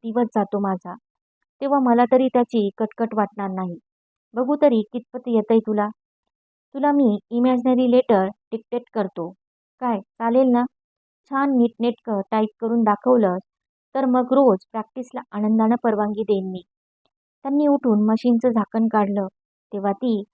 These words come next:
संकोचानं तिथल्या खुर्चीवर जाऊन बसली. त्यांनी दिलेला कागद काही न बोलता घेऊन तिनं टायपरायटरमध्ये बसवला. ते बाजूला उभे राहून तिला पत्र सांगू लागले.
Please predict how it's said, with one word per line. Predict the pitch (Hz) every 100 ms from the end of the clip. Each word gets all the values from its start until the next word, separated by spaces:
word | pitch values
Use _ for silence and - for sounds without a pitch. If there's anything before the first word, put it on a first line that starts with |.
| _ _ _ -
संकोचानं | 262 254 277 269 277
तिथल्या | 247 233 233 226
खुर्चीवर | 214 - 220 214
जाऊन | 208 196 208
बसली. | 196 - 185 - _ _ _ _ _ _ _ 254
त्यांनी | 262 302
दिलेला | 277 240 233 233
कागद | 240 226 214 - -
काही | 214 240
न | 240
बोलता | 202 190 - 202
घेऊन | 190 247 196 190 - -
तिनं | 240 247
टायपरायटरमध्ये | 214 202 - 196 190 208 226 226 214
बसवला. | 202 - 190 190 185 _ _ _ _ _ _
ते | 277
बाजूला | 233 202 226 226
उभे | 220 233
राहून | 240 247 196
तिला | _ _ 226 233
पत्र | 214 - 226
सांगू | 226 202 190
लागले. | 190 196